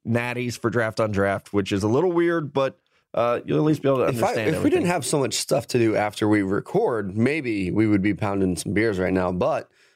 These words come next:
Speaker 2: we do. We just, we're getting ready for the huge Ohio State tailgate.
Speaker 1: Huge.
Speaker 2: Huge. Uh, we're, we're going to buy beer. We have to pick up a trailer.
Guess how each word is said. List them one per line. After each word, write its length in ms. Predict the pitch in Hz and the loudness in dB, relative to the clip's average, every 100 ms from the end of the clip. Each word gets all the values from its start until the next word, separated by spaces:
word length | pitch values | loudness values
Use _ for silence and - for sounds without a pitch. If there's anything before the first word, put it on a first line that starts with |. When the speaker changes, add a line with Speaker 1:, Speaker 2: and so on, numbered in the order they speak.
| _ | _
Speaker 2:
we 140 | 117 123 | -2 0
do. 180 | 175 | 2
We 160 | 151 123 | 2 2
just, 200 | 101 95 | 0 -2
we're 120 | 113 | -2
getting 300 | 107 143 139 | 0 0 0
ready 200 | 127 131 | 0 0
for 180 | 131 127 | -2 0
the 160 | 117 120 | 0 0
huge 680 | 101 - 170 151 131 110 117 _ _ _ - | -2 0 2 2 0 -4 -8 _ _ _ -6
Ohio 320 | 117 117 120 | -4 -2 -4
State 320 | 113 - 117 - | -4 -2 -2 0
tailgate. 540 | 139 151 170 135 95 | 0 0 0 -2 -2
Speaker 1:
Huge. 160 | - 92 | -6 -6
Speaker 2:
Huge. 540 | - 127 147 139 123 - - _ - | 0 2 4 2 0 -6 -18 _ -4
Uh, 200 | 123 120 | -2 0
we're, 160 | 117 - _ | -2 -4 _
we're 340 | 90 101 104 98 | -6 -2 0 -2
going 300 | 87 107 104 | 0 0 0
to 60 | 98 | -2
buy 200 | 92 90 | -2 0
beer. 340 | 104 131 135 | 0 0 0
We 140 | 123 | -2
have 120 | 170 - | -4 -8
to 80 | - | -8
pick 180 | - - | -10 -10
up 100 | - | -16
a 40 | - | -20
trailer. 640 | - - 123 139 139 127 | -10 -2 0 0 -2 -4